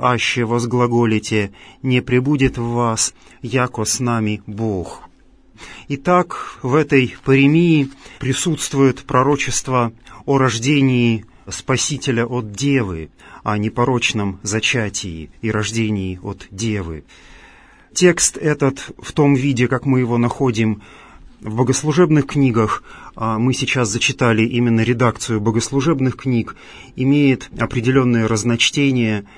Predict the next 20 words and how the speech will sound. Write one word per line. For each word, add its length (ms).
с 160
текстом 640
этих 500
фрагментов 640
книги 340
пророка 460
Исаии, 600
которые 460
находятся 720
в 100
Библии 440
на 140
церковнославянском 1080
языке, 500
изданной 600
для 220
домашнего 640
чтения. 640
Разберём 720
текст. 520